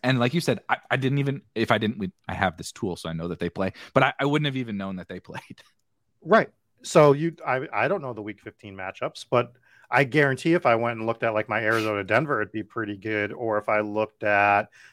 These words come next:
Speaker 2: Tampa Bay Cincinnati, I'd have a pretty healthy percentage of that. Kansas City is gonna be a little tougher 'cause I'm not drafting as many Houston Texans, but yeah, we start looking at some of these matchups that we would want, and we're just gonna have 'em organically,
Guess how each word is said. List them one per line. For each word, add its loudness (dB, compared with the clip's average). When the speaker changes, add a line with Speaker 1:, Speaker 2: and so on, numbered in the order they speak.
Speaker 2:
Tampa 4
Bay 2
Cincinnati, -2
I'd -2
have 0
a -6
pretty -6
healthy -8
percentage -14
of -10
that. -4
Kansas 2
City 2
is 0
gonna -2
be -2
a 0
little -2
tougher 0
'cause -4
I'm -6
not -4
drafting -6
as -10
many -8
Houston -12
Texans, -8
but -8
yeah, 2
we -2
start 4
looking 2
at 4
some 0
of 0
these 0
matchups 0
that 0
we 4
would 0
want, -2
and -6
we're 0
just -8
gonna -2
have 4
'em 0
organically, -6